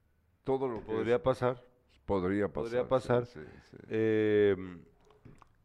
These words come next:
Speaker 2: les recuerdo una frase que dijo Pepe Mujica, expresidente uruguayo, hace poco en una convención de líderes.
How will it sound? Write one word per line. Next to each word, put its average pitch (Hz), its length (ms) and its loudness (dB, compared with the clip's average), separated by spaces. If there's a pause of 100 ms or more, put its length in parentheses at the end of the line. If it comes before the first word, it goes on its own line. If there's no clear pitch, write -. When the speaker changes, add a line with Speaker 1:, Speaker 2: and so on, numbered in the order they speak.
Speaker 2:
les 135 180 0
recuerdo 165 400 2
una 175 200 4
frase 156 560 4
que 117 240 -2
dijo 117 1000 -2
Pepe 156 240 -2
Mujica, 127 580 -2
expresidente 113 680 -6
uruguayo, 120 560 2
hace 113 160 -4
poco 127 340 -4
en 113 140 -4
una 107 320 -2
convención 92 640 -8
de 95 180 -2
líderes. 104 680 -6